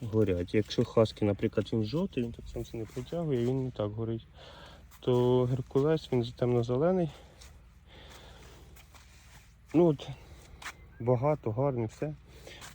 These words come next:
Ну, на кожному цьому можна знайти, що згорів, згорів, згорів.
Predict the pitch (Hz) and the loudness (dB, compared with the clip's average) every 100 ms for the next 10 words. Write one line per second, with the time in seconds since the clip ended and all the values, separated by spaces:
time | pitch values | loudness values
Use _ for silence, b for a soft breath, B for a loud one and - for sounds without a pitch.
0 | - 131 127 - 135 131 120 120 - - | -2 0 0 -2 -2 0 -2 -4 -6 -6
1 | 165 127 120 120 120 117 117 139 - 135 | -6 -4 -6 -4 -4 -4 -4 -8 -10 -16
2 | 127 190 165 123 131 - - - B B | -10 -6 -6 -8 -10 -14 -20 -20 B B
3 | B - 127 120 156 165 120 127 117 - | B -12 -10 -6 -6 -6 -6 -8 -10 -18
4 | - - - - - - B B - - | -20 -20 -20 -18 -18 -18 B B -18 -16
5 | - - 120 117 123 127 147 175 131 123 | -18 -14 -10 -8 -6 -4 0 0 2 0
6 | 123 | -2